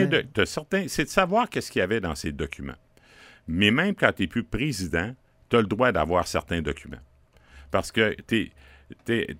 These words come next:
Speaker 2: t'as, t'as deux présidents aux États-Unis. T'en as un qui est en fonction, puis qu'il y en a un qui est ancien président. La preuve, c'est qu'ils ont au moins, chacun des présidents ont au moins trois agents des services secrets, les anciens présidents.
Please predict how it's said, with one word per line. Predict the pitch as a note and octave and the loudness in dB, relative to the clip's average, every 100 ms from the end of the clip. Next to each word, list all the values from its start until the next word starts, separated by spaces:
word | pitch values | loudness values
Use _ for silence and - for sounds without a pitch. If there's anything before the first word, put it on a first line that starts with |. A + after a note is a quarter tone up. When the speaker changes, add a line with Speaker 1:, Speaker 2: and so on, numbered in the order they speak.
| - | 4
Speaker 2:
t'as, | A#2 G#2 | 4 4
t'as | - C3 | 2 2
deux | B2 C#3 B3 | 4 6 4
présidents | - A2 F#2+ E2+ | 4 0 0 0
aux | G2+ | -2
États-Unis. | D#2 - D#2+ C#2 D#2 | -4 -4 -6 -6 -10
T'en | - F2 | 0 2
as | F#2 | 2
un | A#2+ | 0
qui | E2+ | -4
est | D#2 | 0
en | A#2+ | -2
fonction, | - C3+ A#2 - C#3 G3+ _ _ _ _ _ _ _ _ _ _ _ _ _ _ _ | 0 -4 -4 -6 -6 -8 _ _ _ _ _ _ _ _ _ _ _ _ _ _ _
puis | - | -8
qu'il | - | 0
y | |
en | F#2 F#2 | 2 2
a | |
un | F#2+ A2 | 2 0
qui | - | -2
est | D#2+ | -2
ancien | G2+ F2 - F#2 | -2 -2 -4 -6
président. | - D#2 C2+ B1+ - _ _ _ _ _ _ - | -6 -10 -10 -14 -16 _ _ _ _ _ _ 2
La | E2 | 4
preuve, | E2 G#2+ C3+ D#3 A#2+ D2 _ | 4 4 4 2 -4 -10 _
c'est | - G#2 | -6 -4
qu'ils | F2 G#2 | 0 0
ont | G2 - | 0 4
au | A#2+ | 4
moins, | A2+ A#2+ C3 A#2+ - - | 6 4 2 -2 -8 -12
chacun | - F3 E3 E3 E3+ | 0 2 2 0 0
des | A#2 | -2
présidents | D#2+ G#2+ B2 D#2+ D#2 F#2+ C#3+ _ _ | -2 -2 -2 -2 -2 -2 -4 _ _
ont | - G2 | 0 2
au | F#2+ G#2 | 6 6
moins | G2 A2 A#2 | 6 2 0
trois | - B2+ B2+ G#2 | -2 0 2 2
agents | F#2 G#2 | 2 0
des | F2+ | -2
services | - E2 D2+ - | -4 -4 -4 -4
secrets, | D#2+ D2+ D2 D2 _ _ _ _ - | -6 -6 -8 -12 _ _ _ _ -8
les | D2+ | -2
anciens | E2+ E2 F2 | -2 -2 -6
présidents. | - D#2+ C2 B1+ | -6 -10 -10 -14